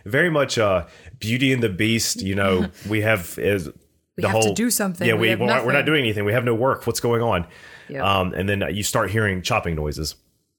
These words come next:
Speaker 2: Ah, Willie the Cook.
Speaker 1: <laughs> Uh, Theo goes,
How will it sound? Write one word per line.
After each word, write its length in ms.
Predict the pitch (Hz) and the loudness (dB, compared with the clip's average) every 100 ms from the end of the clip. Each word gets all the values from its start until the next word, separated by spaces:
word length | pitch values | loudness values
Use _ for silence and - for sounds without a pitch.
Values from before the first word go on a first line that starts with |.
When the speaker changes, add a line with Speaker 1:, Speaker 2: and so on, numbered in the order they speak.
| 165 | -4
Speaker 2:
Ah, 340 | 156 151 139 | -2 -2 -4
Willie 260 | 151 175 180 | -4 -2 -2
the 100 | 180 | -4
Cook. 400 | 175 127 - - - - | -8 -14 -14 -20 -18 -4
Speaker 1:
<laughs> 100 | 104 - - - - - - - - - - | -2 -2 0 0 0 -8 -18 -18 -18 -18 -4
Uh, 160 | 98 | -2
Theo 220 | 92 107 98 | 0 0 0
goes, 480 | 95 90 85 - | 2 2 0 -4